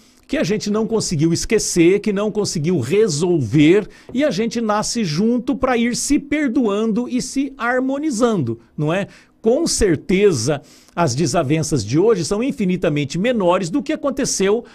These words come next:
no passado, não é? Eu acabei de dar o exemplo aí do feudo, não é?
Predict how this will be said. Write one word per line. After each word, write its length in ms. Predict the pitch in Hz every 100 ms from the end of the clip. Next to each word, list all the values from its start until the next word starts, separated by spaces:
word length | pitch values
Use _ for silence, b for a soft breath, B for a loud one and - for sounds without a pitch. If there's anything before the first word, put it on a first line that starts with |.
| B B
no 180 | 214 269
passado, 680 | 330 - - 233 175 120 117 B B
não 160 | 147 180
é? 100 | 208
Eu 80 |
acabei 380 | 208 190 139 196
de 100 | 214
dar 160 | 196 202
o 100 | 185
exemplo 400 | 165 139 190 185
aí 120 | 165
do 100 | 202
feudo, 560 | - 202 175 143 113 117
não 100 |
é? 120 | 143